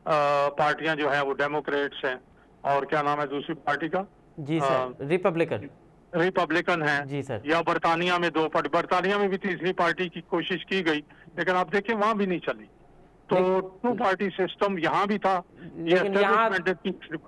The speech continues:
Speaker 1: तीसरा
Speaker 2: जी।
Speaker 1: बंदा घुसेड़ा है
Speaker 2: जी
Speaker 1: और
Speaker 2: सर।
Speaker 1: मईशत को बर्बाद करके रख दिया है, अखलाक को बर्बाद करके रख दिया है। कौन सी चीज़ है जो पाकिस्तान की सीधी रह गई है?
Speaker 2: सिद्दीकुल फारूक साहब, ये बताइए कि इलेक्शन, अ, पंजाब और केपीके में तो इलेक्शन होंगे, आप आवाम के लिए,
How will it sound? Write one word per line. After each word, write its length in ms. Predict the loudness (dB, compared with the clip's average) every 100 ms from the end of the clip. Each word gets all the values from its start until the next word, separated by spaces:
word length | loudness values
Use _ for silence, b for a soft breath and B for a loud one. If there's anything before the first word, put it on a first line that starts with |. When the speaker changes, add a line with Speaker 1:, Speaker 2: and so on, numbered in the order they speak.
| -6
Speaker 1:
तीसरा 340 | -2 2 2 2
Speaker 2:
जी। 360 | -2 -14 -6
Speaker 1:
बंदा 280 | -2 2 2
घुसेड़ा 460 | 0 0 0 2 2
है 140 | 0 -4 b -4
Speaker 2:
जी 100 | 0
Speaker 1:
और 100 | 2
Speaker 2:
सर। 80 |
Speaker 1:
मईशत 320 | 2 0 -2 -2
को 80 | -2
बर्बाद 380 | 0 2 0 0
करके 300 | -4 -2 -2
रख 120 | -2
दिया 320 | -4 -2 0
है, 100 | -2 -6 B B -2
अखलाक 460 | 0 2 2 0 0
को 100 | 0
बर्बाद 360 | 0 0 -2
करके 300 | -2 -6 -2
रख 140 | -4 -4
दिया 180 | -4 -4
है। 60 |
कौन 240 | 0 0 0
सी 120 | -6
चीज़ 260 | -6 -2
है 60 | 0
जो 100 | 0
पाकिस्तान 500 | 0 0 0 -2 -2
की 100 | -6
सीधी 280 | -10 -4 -2
रह 140 | -2
गई 120 | -4
है? 140 | -12 -18 -20 -20 _ _ -20 _ b b b b b
Speaker 2:
सिद्दीकुल 400 | -10 -4 -2 2
फारूक 220 | 4 4 6
साहब, 200 | 2 2
ये 120 | 2
बताइए 480 | 2 2 2 2 2
कि 120 | 0
इलेक्शन, 460 | 2 2 2 0
अ, 160 | -2 -6 -8
पंजाब 720 | 0 0 2 0 4 6 6 4
और 80 |
केपीके 400 | 2 0 0 0
में 120 | 0 2
तो 80 |
इलेक्शन 340 | 2 2 0 -4
होंगे, 340 | -2 0 0 -2 B B 4
आप 240 | 6 6
आवाम 320 | 6 6 4
के 120 | 2 0
लिए, 220 | 0